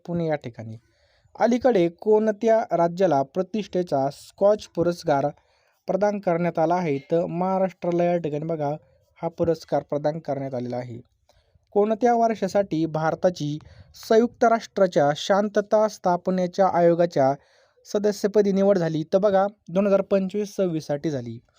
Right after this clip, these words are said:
डब्ल्यूटीओ, डब्ल्यूटीओ म्हणजे काय? वर्ल्ड ट्रेड ऑर्गनायझेशन. बघा, वर्ल्ड ट्रेड ऑर्गनायझेशन याच्या डायरेक्टर जनरलपदी कोणाची नियुक्ती झाली? तर बघा, अ, नागजो.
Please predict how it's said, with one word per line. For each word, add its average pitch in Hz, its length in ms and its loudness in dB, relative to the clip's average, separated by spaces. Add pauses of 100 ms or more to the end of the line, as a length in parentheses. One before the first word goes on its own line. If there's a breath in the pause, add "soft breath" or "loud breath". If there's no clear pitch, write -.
(380 soft breath)
डब्ल्यूटीओ, 214 720 2
डब्ल्यूटीओ 220 680 2
म्हणजे 170 340 -2
काय? 165 320 2 (440 soft breath)
वर्ल्ड 214 480 4
ट्रेड 196 240 6 (120)
ऑर्गनायझेशन. 180 640 2
बघा, 180 220 2 (420 soft breath)
वर्ल्ड 202 600 4 (340)
ट्रेड 196 400 4 (460)
ऑर्गनायझेशन 185 840 2
याच्या 185 440 2
डायरेक्टर 220 680 2 (100)
जनरलपदी 190 640 2 (540 soft breath)
कोणाची 196 340 -2
नियुक्ती 214 340 -2
झाली? 160 280 -2
तर 185 160 -2
बघा, 190 300 4 (500 soft breath)
अ, 165 220 2 (120)
नागजो. 202 1000 -2